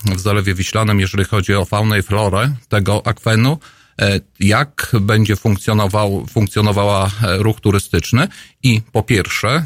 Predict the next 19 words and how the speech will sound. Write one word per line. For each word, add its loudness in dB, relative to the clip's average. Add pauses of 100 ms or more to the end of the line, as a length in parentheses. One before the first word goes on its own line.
nie 2
przeprowadzono 0 (160)
żadnych 0 (640)
konsultacji 0
społecznych, -2 (420)
nie 6
wytłumaczono 2
mieszkańcom -2
Krynicy, 0 (440)
czy 0 (680)
rzeczywiście 2
będą 0
wyspą -2 (200)
z -6
utrudnionym 2
dostępem, -2
czy -6
też -2
nie. 2